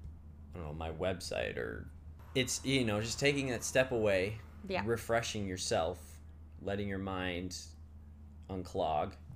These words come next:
Speaker 1: and then kinda going back in. I feel like that, that's a very beneficial thing, is taking breaks while practicing, because who the hell can practice or work straight for, like,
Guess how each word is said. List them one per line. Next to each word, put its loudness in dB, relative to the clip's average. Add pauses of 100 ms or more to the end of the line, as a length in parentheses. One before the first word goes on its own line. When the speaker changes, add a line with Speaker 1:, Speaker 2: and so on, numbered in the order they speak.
(760)
Speaker 1:
and -2
then 0
kinda -2
going 2
back 0
in. -4
I -8
feel -2
like 2
that, 0 (640)
that's -2
a 0
very 4
beneficial -4
thing, -6 (640)
is -6
taking -4
breaks -2
while -2
practicing, -6
because -4 (520)
who 4
the 2
hell 6
can -2
practice 2
or 2
work 2 (500)
straight 2
for, -4
like, 0